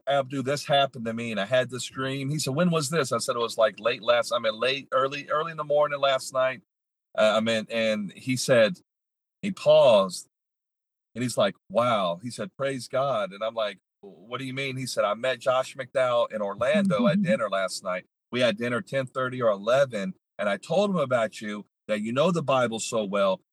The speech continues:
Speaker 1: you know, G-, you know these things, but you're having a hard time connecting it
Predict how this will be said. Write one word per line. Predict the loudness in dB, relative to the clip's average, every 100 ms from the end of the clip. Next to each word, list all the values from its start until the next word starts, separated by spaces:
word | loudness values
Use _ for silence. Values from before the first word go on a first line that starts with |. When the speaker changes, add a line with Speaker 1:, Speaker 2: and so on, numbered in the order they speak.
| -6
Speaker 1:
you | -2
know, | 4 6 6
G-, | 4 -2 -4
you | -2
know | 4 4 4
these | 2 -4 -4
things, | -4 -4 -4 -6 -2
but | -2 -2
you're | -2
having | 0 0
a | 0
hard | 0 -2
time | -2 -6
connecting | -8 -4 -4 -4 -10
it | -10